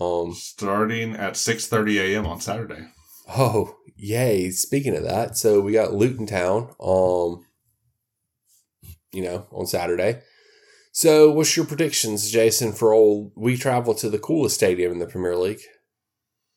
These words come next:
Speaker 2: Um,
Speaker 1: in my opinion.
Speaker 2: I,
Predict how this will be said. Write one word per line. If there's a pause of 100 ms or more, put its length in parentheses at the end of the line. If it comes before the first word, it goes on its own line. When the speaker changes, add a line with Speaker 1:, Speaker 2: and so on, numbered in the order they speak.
(540)
Speaker 2:
Um, (220)
Speaker 1:
in
my
opinion.
Speaker 2:
I,